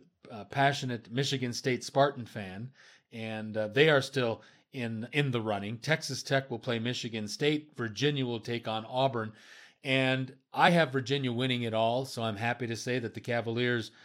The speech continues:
are still involved. I'm very happy to say that the Dukies are out. Very happy about that. Remember this, folks. Chris picked it right. Duke should have been out in round one. Should have lost to U C F.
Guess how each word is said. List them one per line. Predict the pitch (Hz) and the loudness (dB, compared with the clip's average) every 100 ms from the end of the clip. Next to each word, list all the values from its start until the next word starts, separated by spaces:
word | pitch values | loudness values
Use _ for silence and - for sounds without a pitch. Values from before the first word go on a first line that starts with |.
| - 127 | -10 2
are | 123 | 2
still | 113 - 131 117 | 2 0 2 2
involved. | 107 98 95 92 104 - - - | -2 -6 -6 -6 -6 -8 -16 -2
I'm | 131 123 | 0 6
very | 139 165 143 | 8 8 8
happy | 131 123 | 6 4
to | 117 | -2
say | 110 131 123 | -4 -2 -2
that | 113 110 | 0 -2
the | 117 | -4
Dukies | 104 139 170 151 135 - | 0 2 2 2 -2 -2
are | 127 120 - | 0 0 6
out. | 127 123 156 - - _ _ _ _ - | 6 6 4 -2 -16 _ _ _ _ 0
Very | 117 160 143 | 6 8 8
happy | 123 113 120 110 | 6 2 2 -2
about | 101 104 104 | -2 -2 0
that. | 143 143 | 0 0
Remember | 226 269 214 | 4 4 4
this, | 156 214 202 | 6 6 4
folks. | - 113 110 - - - - _ - _ _ _ _ - | 2 0 -2 -12 -20 -20 -20 _ -20 _ _ _ _ 8
Chris | 220 220 | 8 10
picked | 190 180 | 6 6
it | 135 | 4
right. | 143 180 147 - - 135 | 10 10 10 4 -12 6
Duke | 208 262 | 6 8
should | - | 6
have | 170 | 6
been | 156 156 | 8 8
out | 160 139 | 8 6
in | |
round | 156 165 147 | 6 6 6
one. | 151 175 - - _ _ _ | 6 4 2 -6 _ _ _
Should | - 185 | 2 4
have | 170 | 10
lost | 160 170 - | 12 12 10
to | 143 | 2
U | 170 | 2
C | - 160 | 2 4
F. | 175 127 - - | 4 2 -2 -20